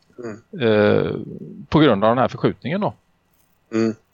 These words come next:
Speaker 1: Sen undrar jag hur, hur bra koll eliten har haft på, eh, allt det som du beskriver, Patrik. För
Speaker 2: Mm.
Speaker 1: att,
Speaker 2: Mm.
Speaker 1: som vi har diskuterat i någon podd tidigare, så om det var på femtio, sextiotalet så ville de ju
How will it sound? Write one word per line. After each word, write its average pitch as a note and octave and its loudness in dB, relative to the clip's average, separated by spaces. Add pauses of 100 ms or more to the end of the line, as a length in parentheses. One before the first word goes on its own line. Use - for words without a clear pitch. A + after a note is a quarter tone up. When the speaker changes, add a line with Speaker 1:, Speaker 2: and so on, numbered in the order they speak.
(380)
Speaker 1:
Sen C#3 6
undrar F3 8
jag D3 8
hur, C3 4
hur C#3 0
bra C3+ 6
koll D3+ 0 (760)
eliten C3+ -2
har B2 4
haft - 0 (160)
på, A2 4 (580)
eh, A2 2 (1160)
allt A#2+ -2
det B2 4
som B2 -4
du A#2+ -2
beskriver, C3+ 4
Patrik. A2+ 0
För C3 4
Speaker 2:
Mm. B2 6
Speaker 1:
att, - -16 (320)
Speaker 2:
Mm. A#2 -4
Speaker 1:
som - 0
vi C#3+ 8
har D3 6
diskuterat D#3 4
i E3 0
någon D3+ 0
podd C#3 0
tidigare, D#3+ 4
så C3 2
om B2+ 0
det B2+ 2
var C3 4
på - -16
femtio, C3+ -2
sextiotalet C#3+ 2
så - -4
ville B2 2
de A#2+ 0
ju A#2 4